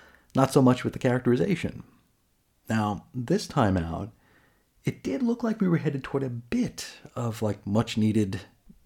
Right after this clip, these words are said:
I don't know, introspection, just getting deep into someone's psyche. And yet, it came across as sterile. Like, it still felt like it had no heart.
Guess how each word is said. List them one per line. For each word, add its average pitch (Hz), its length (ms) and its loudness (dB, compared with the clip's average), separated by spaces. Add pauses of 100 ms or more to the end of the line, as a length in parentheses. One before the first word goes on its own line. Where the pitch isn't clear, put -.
(200)
I 120 100 -6
don't 117 120 -2
know, 101 120 -2
introspection, 143 1000 -2
just 151 520 -6
getting 170 480 4 (180)
deep 120 380 -2 (240)
into 98 580 0 (220)
someone's 95 380 -2
psyche. 110 520 -6 (1040)
And 135 220 0
yet, 131 340 4
it 139 280 -4
came 127 260 0
across 123 600 -4 (100)
as 113 640 -6 (400)
sterile. - 760 -4 (300)
Like, 127 160 -8
it 127 120 -6
still 180 240 -2
felt 151 300 -4
like 143 160 -2
it 135 80 0
had 123 240 2
no 113 180 4
heart. - 640 -6